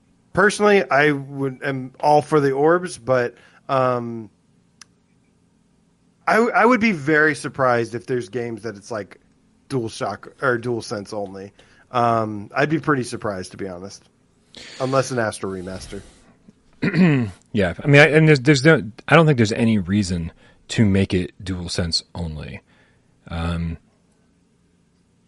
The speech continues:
Speaker 2: but yeah, I, I, I don't know. I'm, it, it all depends on the gameplay. You described some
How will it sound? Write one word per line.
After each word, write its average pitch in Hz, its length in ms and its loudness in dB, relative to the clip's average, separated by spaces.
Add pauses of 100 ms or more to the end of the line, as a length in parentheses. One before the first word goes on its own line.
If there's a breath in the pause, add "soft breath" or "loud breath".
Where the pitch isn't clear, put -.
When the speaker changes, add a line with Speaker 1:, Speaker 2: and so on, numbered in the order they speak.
(140)
Speaker 2:
but 92 160 0
yeah, 101 180 4
I, 98 120 2
I, 117 280 2
I 123 40 6
don't 123 100 6
know. 104 140 0
I'm, 113 320 -2
it, 120 240 -2
it 135 260 4
all 131 100 6
depends 123 300 2
on 117 60 2
the 104 80 2
gameplay. 104 340 0
You 104 80 2
described 113 320 2
some 110 340 2